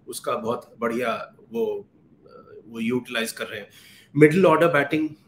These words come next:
उनकी बढ़िया चल रही है और कैमरन ग्रीन पे साढ़े सत्रह करोड़ उन्होंने लगाया हुआ है एमआई ने, तो वो चाहेंगे कि जो जितने कुछ पैसे की वसूली हो। और पिछले, अ, जो मैच हुआ था एमआई का, तो उसमें कैमरन ग्रीन ने अच्छी पारी खेली थी।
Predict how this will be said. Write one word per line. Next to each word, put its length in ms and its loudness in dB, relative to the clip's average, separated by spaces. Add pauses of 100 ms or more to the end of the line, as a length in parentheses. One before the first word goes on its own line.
(160)
उनकी 240 -2
बढ़िया 280 2
चल 180 -2
रही 240 -2
है 200 -4
और 240 -10 (100)
कैमरन 340 -4
ग्रीन 220 -4
पे 120 -8
साढ़े 260 -6
सत्रह 360 -8 (320)
करोड़ 300 -6
उन्होंने 460 -8
लगाया 320 -4
हुआ 180 -4
है 80 -4
एमआई 300 -6
ने, 180 -8 (360)
तो 80 -4
वो 80 -4
चाहेंगे 400 -4
कि 140 -14
जो 160 -6
जितने 440 -12
कुछ 200 -10
पैसे 400 -4
की 400 -10
वसूली 420 -2
हो। 240 2 (420)
और 260 -2
पिछले, 400 2
अ, 600 -4
जो 220 -6
मैच 400 -4
हुआ 140 2
था 500 -8
एमआई 240 -2
का, 160 -8
तो 120 -10
उसमें 260 -8
कैमरन 360 -4
ग्रीन 260 -4
ने 120 -6
अच्छी 240 -12
पारी 240 -4
खेली 260 -4
थी। 220 -12